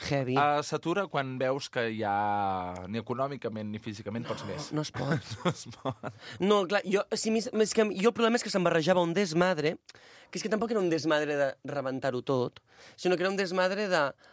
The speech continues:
Speaker 1: em, aquest personatge bohemi,
Speaker 2: Ja,
Speaker 1: artista,
Speaker 2: ja.
Speaker 1: que mola molt
Speaker 2: Ho puc
Speaker 1: i que és
Speaker 2: fer
Speaker 1: molt
Speaker 2: perquè sóc
Speaker 1: guai,
Speaker 2: així, no?
Speaker 1: perquè sóc així, perquè de cop hi ha un moment que ja acabes els estudis, estàs currant, et pots mantenir,
Speaker 2: Mm.
Speaker 1: i els teus, i el teu curro és per la tarda.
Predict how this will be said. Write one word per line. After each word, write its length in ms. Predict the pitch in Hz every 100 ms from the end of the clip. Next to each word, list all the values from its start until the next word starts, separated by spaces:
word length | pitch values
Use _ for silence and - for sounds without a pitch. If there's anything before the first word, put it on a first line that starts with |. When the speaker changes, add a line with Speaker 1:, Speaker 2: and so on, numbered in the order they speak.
| _
Speaker 1:
em, 840 | 165 160 156 151 147 139 135 131 127 - -
aquest 300 | 170 - 180 -
personatge 500 | 208 180 170 160 190
bohemi, 680 | 147 156 147 151 156 151 147 -
Speaker 2:
Ja, 120 | 151
Speaker 1:
artista, 400 | 92 165 - 147 131
Speaker 2:
ja. 120 | 185 240 - _
Speaker 1:
que 120 | 156
mola 240 | 143 143 143
molt 420 | 160 139 151 214
Speaker 2:
Ho 40 |
puc 40 | 156
Speaker 1:
i 40 |
que 80 | 170
és 60 | 175
Speaker 2:
fer 40 |
Speaker 1:
molt 140 | 180 156
Speaker 2:
perquè 60 |
sóc 180 | 180 170
Speaker 1:
guai, 120 | 160
Speaker 2:
així, 180 | 208 104 92
no? 80 | 131
Speaker 1:
perquè 200 | 151 143
sóc 100 | 151 165
així, 200 | 185 175 185 - -
perquè 220 | 160 151 151
de 80 | 147
cop 240 | 165 156
hi 60 | 156
ha 40 |
un 60 | 156
moment 240 | 156 160
que 120 | 156
ja 120 | 135 135
acabes 260 | 135 135
els 120 | 139 139
estudis, 560 | - 165 156 175 - -
estàs 260 | 139 147 -
currant, 380 | 143 151 160 -
et 80 | 135
pots 180 | 131 156
mantenir, 600 | 151 147 143 156 160 277
Speaker 2:
Mm. 400 | 202 175 160 143 160
Speaker 1:
i 100 | 156
els 140 | 143
teus, 200 | 160 147
i 80 | 156
el 120 | 147
teu 120 | 175 151
curro 180 | 165
és 60 | 180
per 120 | 175
la 100 | 143
tarda. 360 | 127 123 117